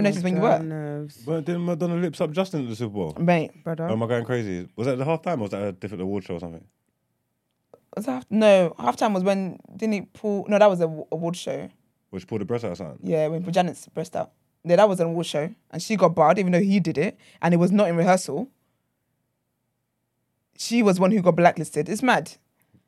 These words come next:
Speaker 1: But yeah, I, I, Madonna, anyway, Madonna be kissing people unprovoked anyway. Um, and then they said also the songs that she chose to sing about were about sex and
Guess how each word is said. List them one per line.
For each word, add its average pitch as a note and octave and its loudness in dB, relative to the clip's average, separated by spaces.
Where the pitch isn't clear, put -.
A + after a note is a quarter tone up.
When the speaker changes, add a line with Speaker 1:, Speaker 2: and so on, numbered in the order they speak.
Speaker 1:
But F#3+ 4
yeah, A3+ 8
I, A3+ 6
I, - -8
Madonna, B3 4
anyway, G#3+ 0
Madonna F#3 0
be F#3+ -2
kissing F3 -6
people C#3+ -10
unprovoked D3 -12
anyway. - -14
Um, F#3 8
and F#3 4
then G3+ 4
they F#3+ 2
said A#3 2
also A3+ 2
the F3 0
songs G#3+ -2
that F#3 -6
she F3 -6
chose F#3+ -2
to F3 -8
sing G#3 0
about F3+ 6
were D#3+ 6
about D#3 4
sex G#3+ 2
and D#3+ -4